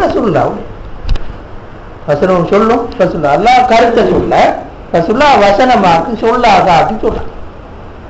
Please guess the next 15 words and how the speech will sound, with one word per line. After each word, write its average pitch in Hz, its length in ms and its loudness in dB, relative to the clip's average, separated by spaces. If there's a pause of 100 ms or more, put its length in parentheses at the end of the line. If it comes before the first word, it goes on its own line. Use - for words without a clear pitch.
(480)
குர்ஆன் 311 380 4
அப்படி 220 240 2
இல்லை. - 220 -6
குர்ஆன் 254 300 4
எப்படி? 269 200 -2 (720)
வசனமும் 294 600 4
சொல்லும் 277 400 4
அல்லாஹ்வுடையது, 226 600 4 (120)
கருத்தும் 285 440 2
அல்லாஹ்வுடையது. - 480 0 (100)
அப்பதான் 294 380 2 (140)
குர்ஆன் 190 400 2
சொல்லும். - 240 -8 (1500)
அப்படிதானே? 196 340 2 (600)
சொல், 220 240 2